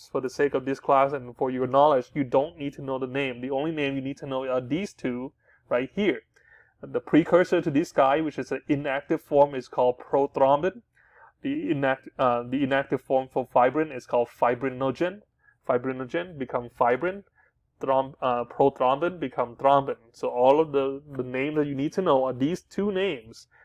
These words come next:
that you definitely need to know. The rest you don't need to know. Okay, just know them as number, and you just count them as number. Um, pretty easy to remember. It's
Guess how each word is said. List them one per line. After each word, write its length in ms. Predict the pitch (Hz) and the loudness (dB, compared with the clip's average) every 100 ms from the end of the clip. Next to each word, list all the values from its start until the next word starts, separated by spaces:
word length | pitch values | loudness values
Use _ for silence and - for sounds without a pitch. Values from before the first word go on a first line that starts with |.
| - | -10
that 120 | 131 | -6
you 100 | 123 | -2
definitely 360 | 123 127 139 127 | 0 0 -2 -10
need 180 | 127 | -12
to 140 | - 127 | -10 -10
know. 80 | 120 | -4
The 100 | 120 | 0
rest 240 | 135 - | 0 0
you 60 | 131 | -4
don't 240 | 131 127 | -6 -6
need 180 | 131 - | -12 -12
to 100 | 131 | -12
know. 200 | 127 - _ _ 127 | -12 -14 _ _ -16
Okay, 280 | - 135 - - - | -10 -10 -12 -20 -12
just 180 | 147 - | -8 2
know 140 | 139 | 4
them 160 | 139 139 | 4 2
as 220 | 135 - | -2 0
number, 340 | 139 143 180 | 0 0 -2
and 180 | 208 139 | -4 -6
you 60 | 127 | -8
just 160 | 147 | -8
count 240 | - 160 180 | -2 -2 0
them 140 | 165 | -4
as 200 | 151 151 | -6 -6
number. 440 | 135 131 147 151 - _ _ _ _ - | -6 -2 0 -2 -6 _ _ _ _ -4
Um, 400 | 123 120 131 147 _ - | -4 -4 -8 -16 _ -2
pretty 240 | 156 147 | 0 0
easy 400 | 151 131 135 147 | 0 0 0 -2
to 100 | 139 | -2
remember. 380 | 127 123 123 | -4 -4 -4
It's 100 | 131 | -6